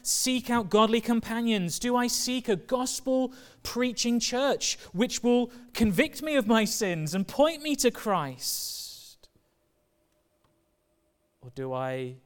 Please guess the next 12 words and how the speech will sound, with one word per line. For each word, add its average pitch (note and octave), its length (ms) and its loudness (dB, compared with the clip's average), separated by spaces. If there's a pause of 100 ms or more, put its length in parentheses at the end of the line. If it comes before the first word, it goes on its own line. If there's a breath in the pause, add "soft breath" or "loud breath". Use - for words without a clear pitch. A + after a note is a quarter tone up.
(220)
seek - 360 -12
out C#3 120 -8
a C#3 80 -10
church, - 800 -14 (460)
perhaps A2+ 400 -16
that - 140 -16
tickles C3+ 320 -12
my B2+ 180 -10
ears, C3+ 360 -8
that B2+ 100 -12
entertains D#3 720 -12
me? A2 220 -14